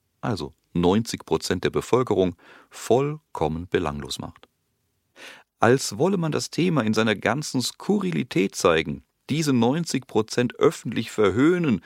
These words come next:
und ihnen auch noch die Brotkrumen abknöpfen, die versehentlich vom vollen Tisch gefallen sind, schlägt die Regierung Trump, die,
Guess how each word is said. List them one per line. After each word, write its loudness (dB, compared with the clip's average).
und -8
ihnen -2
auch -4
noch -4
die -6
Brotkrumen 2
abknöpfen, -2
die -2
versehentlich 0
vom -4
vollen 0
Tisch -2
gefallen 0
sind, 0
schlägt -2
die 0
Regierung 0
Trump, -2
die, 0